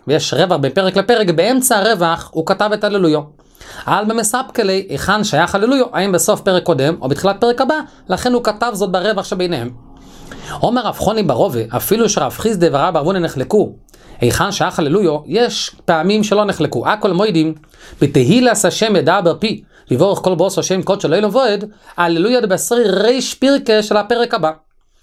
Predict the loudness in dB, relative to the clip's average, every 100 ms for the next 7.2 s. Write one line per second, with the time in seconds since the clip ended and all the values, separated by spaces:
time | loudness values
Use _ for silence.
0 | -20 -6 -2 2 2 2 0 0 -2 -2
1 | -2 2 0 0 0 0 0 0 0 0
2 | 2 2 0 2 0 0 -4 -2 0 2
3 | 2 0 2 2 2 2 0 0 -2 -2
4 | -4 -2 0 2 2 2 2 4 4 4
5 | 4 2 2 0 0 -6 -20 -20 -10 -2
6 | 0 0 -2 0 0 0 0 0 0 0
7 | -2